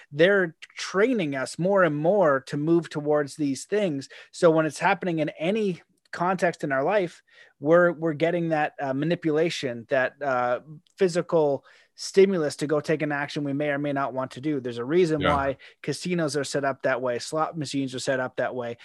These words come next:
Speaker 1: And so this is really having a, a detrimental effect on our kids, which we don't even know the power, um, it's gonna have later, you know, on,
Speaker 2: Yeah.
Speaker 1: on the population when they wanna go for something.
Speaker 2: Man, hundred percent. It, I love what you said about casinos and stuff. And you talked, we talked about this earlier. You're bringing up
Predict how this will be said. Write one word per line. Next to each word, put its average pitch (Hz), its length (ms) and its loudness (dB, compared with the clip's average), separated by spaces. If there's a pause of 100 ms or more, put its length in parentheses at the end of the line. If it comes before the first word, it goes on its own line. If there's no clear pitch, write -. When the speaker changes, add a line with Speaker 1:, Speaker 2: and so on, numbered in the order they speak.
(160)
Speaker 1:
And 135 120 -10
so 156 120 2
this 170 260 -2
is 151 140 -4
really 180 600 0
having 147 380 -2
a, 127 220 -4 (840)
a 127 360 0 (240)
detrimental 165 600 0
effect 143 360 -2
on 135 120 0
our 127 80 -2
kids, 175 420 -4
which 151 200 -2
we 170 140 -4
don't 185 180 4
even 151 260 -2
know 165 240 0
the 147 120 -6
power, 160 580 2 (540)
um, 135 280 -4
it's 151 160 -8
gonna 151 220 0
have 139 260 -2
later, 143 420 0 (420)
you 147 120 -6
know, 127 140 0
on, 80 180 0
Speaker 2:
Yeah. 80 80 -6
Speaker 1:
on 131 120 -6
the 131 60 -8
population 135 800 -2
when 135 140 -12
they 120 80 -8
wanna 123 200 -6
go 131 140 -2
for 135 100 -6
something. 110 280 -10 (540)
Speaker 2:
Man, 85 220 0
hundred 117 300 0
percent. 95 420 0
It, 135 180 4
I 135 80 4
love 147 260 2
what 113 80 2
you 101 60 0
said 107 200 4
about 95 240 2
casinos 92 560 -2
and 82 80 -6
stuff. 104 140 -4
And 120 120 4
you 117 80 2
talked, 147 280 0
we 113 140 -2
talked 113 240 -2
about - 180 0
this 85 240 -8
earlier. 90 280 2
You're 85 180 0
bringing 90 240 -2
up 82 160 -2